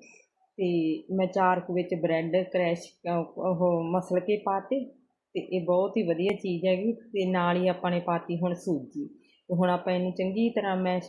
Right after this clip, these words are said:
ਕਰਾਂਗੇ ਸਿਮ ਜਿਹੀ ਗੈਸ 'ਤੇ, ਜ਼ਿਆਦਾ ਤੇਜ਼ ਗੈਸ 'ਤੇ ਨਹੀਂ। ਤੇ ਇਹ ਆ-, ਆਟੋਮੈਟਿਕਲੀ, ਕਿਉਂਕਿ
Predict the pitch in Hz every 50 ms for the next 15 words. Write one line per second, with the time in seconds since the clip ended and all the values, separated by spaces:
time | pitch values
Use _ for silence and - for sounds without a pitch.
0 | - - 175 170 170 175 185 214 220 - - 180 165 165 175 185 170 185 185 151
1 | 170 160 156 160 - - 214 220 180 185 175 170 160 160 170 165 - - 170 165
2 | 160 156 170 160 170 160 156 156 156 - 180 180 185 196 196 - - - - 185
3 | 180 180 175 170 165 160 160 - 175 180 175 165 - - 175 175 175 170 170 -
4 | 165 - - 170 170 175 170 190 180 175 175 214 214 214